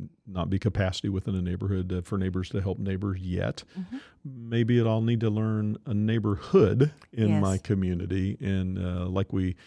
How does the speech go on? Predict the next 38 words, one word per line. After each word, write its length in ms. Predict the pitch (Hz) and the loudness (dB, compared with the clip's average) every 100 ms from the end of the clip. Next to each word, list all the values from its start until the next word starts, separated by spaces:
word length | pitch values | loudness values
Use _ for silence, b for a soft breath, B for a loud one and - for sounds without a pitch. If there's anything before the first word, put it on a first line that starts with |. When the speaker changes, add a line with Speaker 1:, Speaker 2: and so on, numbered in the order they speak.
| B B | B B
Speaker 1:
started 360 | - 117 104 | 2 4 4
to 60 | 98 | 4
do 140 | 98 98 | 4 4
with 200 | 95 - | 2 2
High 140 | 95 | 0
Crest 380 | - 95 92 - | 0 0 0 -2
and 100 | 95 | -2
Net 140 | 90 87 | -2 -2
Reach, 280 | 95 92 - | -2 -2 -2
and 140 | 92 | -4
some 140 | 95 | -4
phenomenal 440 | 92 98 95 98 92 | -2 0 0 0 -2
things 300 | - 98 - | -2 -4 -4
are 60 | |
going 260 | 95 92 92 | -4 -4 -4
on 140 | 92 | -4
over 160 | 101 101 | -4 -4
there 180 | 98 95 | -6 -6
now. 380 | 92 50 50 - B B B B B - | -4 -4 -6 -8 B B B B B -10
But, 500 | 104 110 104 - 110 | -2 0 0 -2 -2
uh, 440 | 104 98 95 95 - - _ _ - | 0 0 -2 -4 -6 -16 _ _ -12
what 100 | - | -6
does 160 | 277 | -4
it 40 | 170 | -2
mean 260 | 117 117 104 | 0 0 0
to 60 | |
get 380 | 90 92 110 - | -4 -4 -6 -4
to 80 | - | -4
know 160 | 101 98 | 0 0
your 160 | 87 | 0
neighbors? 320 | 90 95 95 | -2 -2 -2
What 100 | 240 | -4
are 40 | 254 | -4
some 200 | - 139 | -2 -2
of 60 | |
the 80 | 101 | -2
scenarios 760 | - 95 90 147 110 - - - _ _ 107 | -2 -2 -2 -2 -6 -8 -12 -20 _ _ -12
that 160 | 92 | -10